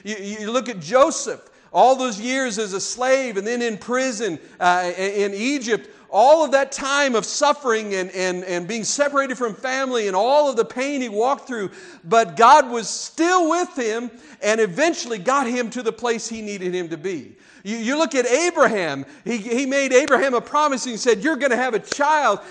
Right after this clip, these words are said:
And you're gonna be the father of, of, of many nations. And, and there's gonna be, your, your seed is gonna be like the sands on the beach that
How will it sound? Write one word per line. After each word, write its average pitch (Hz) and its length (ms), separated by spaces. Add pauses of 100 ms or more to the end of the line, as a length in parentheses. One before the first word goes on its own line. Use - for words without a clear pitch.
(100)
And 196 80
you're 311 140
gonna 247 240
be 240 160
the 208 100
father 254 480
of, 196 120
of, 196 440
of 185 220
many 294 280
nations. 240 640
And, 185 120 (220)
and 208 160
there's 285 180
gonna 240 180
be, 220 200
your, 226 320
your 226 200
seed 302 380
is 220 140
gonna 233 160
be 233 120
like 226 220
the 185 100
sands 269 540
on 240 100
the 208 120
beach 262 380
that 220 140